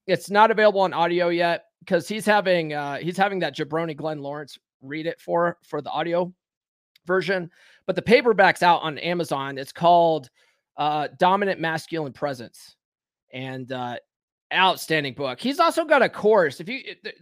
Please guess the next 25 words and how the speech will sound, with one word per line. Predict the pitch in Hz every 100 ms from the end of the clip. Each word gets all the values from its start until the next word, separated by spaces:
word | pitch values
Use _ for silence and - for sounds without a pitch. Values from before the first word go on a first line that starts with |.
| 175
if | 214 202
you, | 240 _ _ _
the | 180 220
link | 226 311 -
below, | 202 180 190 220 208 _ -
um, | 170 165 160
I | 240
have |
a | 240
link | 196 208 202
to | 180
courses | - 156 196 196
below. | 170 196 202 202 214 -
If | 175
you | 185
click | 170 208 214
on | 196
the | 175
link | 151 175 170
for, | - 165 147 143 _
for, | _ 156 147 135
uh, | 127 120 -
R | 165
P | 165 160
Thor, | - 139 151 185